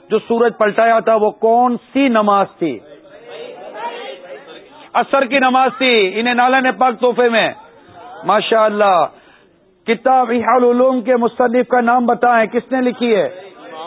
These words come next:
امام غزالی رحمت اللہ تعالی علیہ نے لکھی ہے۔ انہیں دو دو تحفے مل رہے ہیں۔ باپو کہتا ہے،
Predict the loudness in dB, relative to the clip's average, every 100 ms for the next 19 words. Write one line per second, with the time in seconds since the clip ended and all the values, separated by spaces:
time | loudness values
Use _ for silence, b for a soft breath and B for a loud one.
0 | -18 -18 -18 -20 -20 -4 2 2 2 2
1 | 2 2 4 4 2 2 2 2 2 2
2 | 2 4 4 4 4 2 0 2 2 4
3 | 2 2 2 2 2 2 2 4 2 2
4 | 4 2 2 0 2 0 2 2 2 0